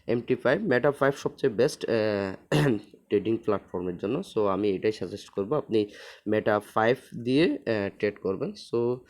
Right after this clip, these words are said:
অ্যাকাউন্ট ডিটেলসের পর এখানে আপনি তাদের, আহ, ট্রেডিং জার্নি দেখতে পারবেন, এখানে অ্যাকাউন্ট ক্লোজ করে দিতে পারবেন। যাই হোক, এবার আসি,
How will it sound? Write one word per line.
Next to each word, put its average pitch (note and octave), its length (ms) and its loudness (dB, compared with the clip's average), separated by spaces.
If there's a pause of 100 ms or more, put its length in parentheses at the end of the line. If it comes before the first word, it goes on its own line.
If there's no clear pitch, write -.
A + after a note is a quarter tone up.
(240)
অ্যাকাউন্ট A#2+ 420 -2
ডিটেলসের A#2 480 -2
পর A#2 220 0
এখানে A2 260 2
আপনি G#2+ 240 -2
তাদের, G2+ 360 0
আহ, F#2+ 340 -4
ট্রেডিং B2 300 2
জার্নি G#2 280 0
দেখতে F2+ 280 -4
পারবেন, F2+ 420 -4 (100)
এখানে F#2 400 -4 (120)
অ্যাকাউন্ট G2+ 360 -6
ক্লোজ G#2 200 -6
করে G2 160 -2
দিতে F2 240 -4
পারবেন। E3 320 -6
যাই G#2 180 -2
হোক, D3 240 -6 (580)
এবার D3+ 240 4
আসি, C#3+ 340 2